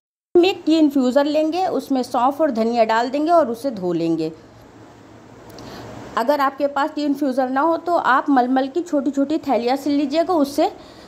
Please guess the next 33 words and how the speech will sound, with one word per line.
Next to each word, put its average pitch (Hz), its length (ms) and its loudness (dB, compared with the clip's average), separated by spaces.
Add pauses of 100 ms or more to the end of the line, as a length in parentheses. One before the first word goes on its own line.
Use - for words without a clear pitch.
(120)
भी 302 220 2
बहुत 247 300 0
अच्छे 233 260 0
से 330 180 0
बन 196 340 -2
जाता 165 300 2
है। 165 120 2
पहले 233 340 2
हम 294 160 2
यही 240 180 2
इस्तेमाल 254 400 -2
करते 269 320 0
थे, 311 140 0
अब 226 280 0
हमने 240 340 0 (300)
यखनी 247 300 2
बनाने 226 360 0
के 233 120 -6
लिए 269 160 -2
ये 330 100 -2
टी 262 200 -2
इन्फ्यूज़र 233 460 0
लिया 165 260 0
है। 147 220 -6 (1700)
अब 247 120 2
हम 285 300 -2 (100)
एक 254 140 -2
कुकर 269 300 -2
लेंगे, 277 320 -4
उसमें 269 400 0
गोश्त 240 340 4
डाल 262 240 2
देंगे, 285 420 -2